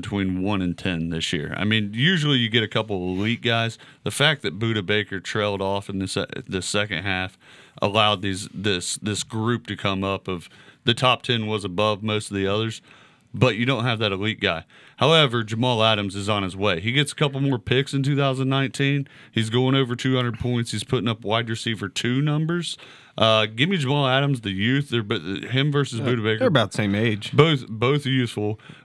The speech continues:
Speaker 1: But, uh, Jamal Adams is all over the field. He's in the backfield. He's getting tackles. He's, he's past defenses all day long. Uh, love the athleticism of Jamal Adams.
Speaker 2: So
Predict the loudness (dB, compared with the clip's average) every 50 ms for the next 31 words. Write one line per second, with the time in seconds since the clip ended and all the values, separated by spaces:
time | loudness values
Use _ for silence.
0 | 2 4 6 6 6 6 6 6 4 4 2 0 -2 -6 -10 -12 -8 -2 -2 0
1 | 2 2 2 4 4 4 4 4 0 -4 -4 -2 0 2 2 2 2 0 0 0
2 | -4 -6 -4 -2 -2 0 0 0 -2 -2 0 0 0 0 2 4 4 4 2 0
3 | -2 -2 0 0 0 -2 -4 -6 -2 -2 -2 -2 -2 -6 -2 0 0 2 0 0
4 | -2 -6 -6 -4 -2 -4 -4 -4 -6 -8 -8 -4 -4 -4 -4 -6 -10 -12 -12 -12
5 | -12 -12 -14 -8 2 4 6 6 6 4 0 -6 -10 -6 -4 -4 -4 -4 -4 -6
6 | -4 -2 -2 -2 0 -2 -2 -2 -2 -2 -2 -2 -4 -4 -6 _ -18 -20 -20 -20
7 | -20 -20 -14 -4 0 2 2 2 0 -2 -2 -2 0 0 0 0 0 2 4 2
8 | 2 2 0 -2 -2 -2 -2 -4 -4 -2 -2 -2 -2 -2 -2 -2 -4 -6 _ -2
9 | -2 -2 -2 -2 -4 -4 -2 -2 -2 -4 -6 -6 -6 -8 -8 -10 -14 -16 -20 -20
10 | -10 -2 0 2 2 2